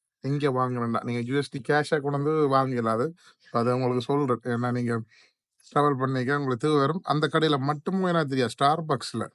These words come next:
Starbucks-ல இது நடந்தது. வேற கடை, டியூட்டி ஃப்ரீ மற்ற கடையில இருக்கோ தெரியல. ஆனா Starbucks-ல இப்படி ஒரு சம்பவம் இப்ப நான் பார்க்கறதுக்கு என்ன நடந்திருக்கு.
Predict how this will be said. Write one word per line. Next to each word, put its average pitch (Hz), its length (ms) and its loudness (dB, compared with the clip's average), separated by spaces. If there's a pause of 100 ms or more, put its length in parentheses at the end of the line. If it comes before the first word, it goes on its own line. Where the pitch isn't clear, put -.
(220)
Starbucks-ல 160 680 0
இது 151 100 2
நடந்தது. 127 580 0 (480)
வேற 151 240 4
கடை, 160 500 0 (220)
டியூட்டி 147 240 0
ஃப்ரீ 147 280 -6
மற்ற 143 440 0
கடையில 147 460 2
இருக்கோ 135 160 -6
தெரியல. 131 460 0
ஆனா 165 240 0 (280)
Starbucks-ல 139 560 2
இப்படி 127 260 0
ஒரு 117 160 0
சம்பவம் 127 420 0
இப்ப 127 380 -4
நான் 135 260 0
பார்க்கறதுக்கு 127 360 -2
என்ன 135 180 -2
நடந்திருக்கு. 127 480 -2